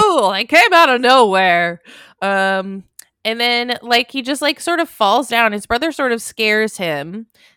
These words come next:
and, uh, he falls down, and then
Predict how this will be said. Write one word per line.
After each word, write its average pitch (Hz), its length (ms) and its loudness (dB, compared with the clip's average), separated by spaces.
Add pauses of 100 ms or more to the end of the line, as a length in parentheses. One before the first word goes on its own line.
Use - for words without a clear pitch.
(140)
and, 180 640 -4 (160)
uh, 165 300 -6 (280)
he 214 180 -12
falls 196 480 -4
down, 180 560 -4 (360)
and 196 200 -4
then 190 380 -2